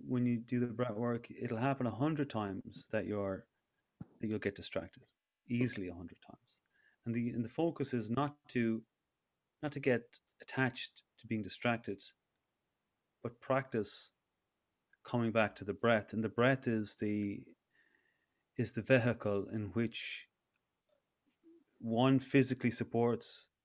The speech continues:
nervous system supports, emotionally supports, mentally supports. And again, in, in normal,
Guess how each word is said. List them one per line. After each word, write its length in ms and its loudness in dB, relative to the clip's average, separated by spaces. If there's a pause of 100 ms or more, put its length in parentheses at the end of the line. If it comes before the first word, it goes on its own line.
(120)
nervous 360 6
system 280 -2
supports, 640 -2
emotionally 460 4
supports, 720 -4 (340)
mentally 360 4
supports. 640 -4 (800)
And 380 2 (100)
again, 320 4
in, 240 4
in 240 2
normal, 600 4